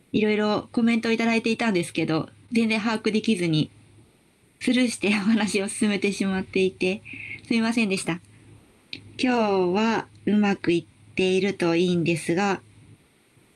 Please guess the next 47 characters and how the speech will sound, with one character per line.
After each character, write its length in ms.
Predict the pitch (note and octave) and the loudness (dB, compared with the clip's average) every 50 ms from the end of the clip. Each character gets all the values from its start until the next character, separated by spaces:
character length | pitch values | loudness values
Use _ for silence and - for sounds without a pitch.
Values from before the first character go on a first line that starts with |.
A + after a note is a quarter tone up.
| _ _ _ _ _ _ _ _ _ _ | _ _ _ _ _ _ _ _ _ _
あ 100 | - F#3+ | -2 0
の、 500 | F3 F3+ F3 E3 D#3+ D#3+ D#3+ D#3+ - - - - - - - - - - _ _ _ _ _ _ _ - - - - - - - - | 2 2 4 4 4 4 2 2 0 -2 -6 -16 -20 -20 -20 -20 -20 -20 _ _ _ _ _ _ _ -20 -20 -20 -18 -18 -16 -12 -6
ち 60 | - | -6
ょ 40 | G3+ | -2
っ 20 | |
と 80 | - D#3 | 0 0
う 60 | F#3 | 0
ま 100 | G3+ G3 | 0 0
く 100 | F#3 - | 0 -2
い 60 | D#3 | -2
か 120 | D#3 - F#3+ | -2 0 -2
な 100 | F#3+ G3 | -2 0
か 80 | - | -2
っ 80 | F3+ - | -4 -2
た 100 | - C#3 | -2 -4
ら 180 | C3+ C3+ - - - - | -2 -2 -4 -8 -12 -8
す 120 | - - | -4 -2
い 60 | G3 F3+ | 0 2
ま 140 | F#3 F#3+ | 2 0
せ 160 | F#3 - E3+ D#3+ | 0 0 0 -2
ん。 80 | - - - - - - - - - _ _ _ _ _ - - - - - | -2 -4 -12 -20 -20 -20 -20 -20 -20 _ _ _ _ _ -16 -16 -16 -6 -4
よ 140 | - A3 G#3+ | -2 0 0
ろ 100 | G3+ G#3+ | 0 -2
し 80 | - | 0
く 80 | - A3+ | 0 0
お 40 | G#3+ | 0
願 160 | G3+ G#3 G#3+ G3+ G3+ | 2 0 0 0 0
い 40 | F#3+ | 0
し 120 | F3+ - G#3 | 0 0 0
ま 140 | E3 D3+ - | 0 -2 -6
す。 160 | - - - - - - - - - - _ _ _ _ _ _ _ - - _ _ _ _ _ _ _ _ _ _ _ _ _ _ - | -10 -16 -16 -20 -20 -20 -20 -20 -20 -20 _ _ _ _ _ _ _ -20 -20 _ _ _ _ _ _ _ _ _ _ _ _ _ _ -2
で、 320 | A3+ A#3 A3+ A3+ A3 - _ _ - - - - - - - _ _ _ _ _ _ _ _ | 0 2 2 2 0 -4 _ _ -20 -20 -20 -20 -20 -20 -20 _ _ _ _ _ _ _ _
あ、 140 | - F#3+ E3 - - - - - - - | -4 -4 -4 -4 -10 -18 -18 -18 -10 -4
で、 320 | - F#3+ F#3 F#3 F3+ F3+ | 0 0 2 2 2 2
あ 60 | F3 | 2
の、 180 | F3 F3 F3 F3 E3+ | 2 2 2 2 0
今 380 | A#3 B3+ A#3+ G3+ F3 E3 D#3 C3+ | 0 0 2 2 2 2 0 0
日 40 | - | 0
ち 80 | - | -2
ょ 20 | D#4+ | -2
っ 20 | |
と 100 | E4 G3 | 0 0
お 60 | F3+ G3 | 0 2
話 340 | G3+ C4 C#4+ D#4 D#4 - | 2 0 0 0 0 0
の 140 | D4 D4+ D4 | 0 2 2
前 260 | D4+ D#4 D4 B3 G3 | 4 4 4 2 2
に、 400 | E3+ F3 F#3 F3+ E3 C#3+ A3+ A3 | 2 2 2 2 2 0 -2 -4